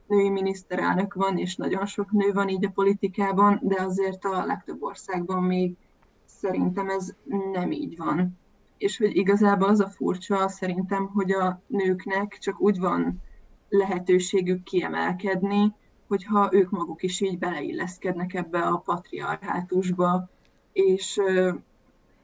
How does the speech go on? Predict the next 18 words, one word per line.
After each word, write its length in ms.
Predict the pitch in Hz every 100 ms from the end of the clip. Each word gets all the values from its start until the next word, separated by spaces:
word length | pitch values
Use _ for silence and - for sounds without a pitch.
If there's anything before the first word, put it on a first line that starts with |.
| _ _
tulajdonképpen 720 | - 185 185 185 185 180 196
férfi 460 | 190 190 175 - 180
módszerekkel 1000 | 180 170 - - - - _ - 170 170
próbálnak 560 | - 156 - 175 180 -
feltörekedni, 1040 | - 214 202 185 180 180 185 180 185 185 180 _ _ _ _ _ _
és, 400 | 185 185 180 -
ö, 120 | 190
úgy 160 | 180 180 - _
tudnak 400 | - 180 160 175
érvényesülni 840 | - - - - - 180 190 175 175
szerintem 640 | 180 170 - - 180 175
csak. 340 | 180 180 180 - _ _ _ _ _ _ _ _ _ _ _ _ _ _ -
Mm, 680 | 196 190 190 196 190 196 208
mit 200 | 208 160
gondolsz 500 | 139 - 180 180 170
erről, 480 | 175 - 180 180 185
mondjuk 300 | 175 170 208
Zsófi? 520 | 175 - - 170 180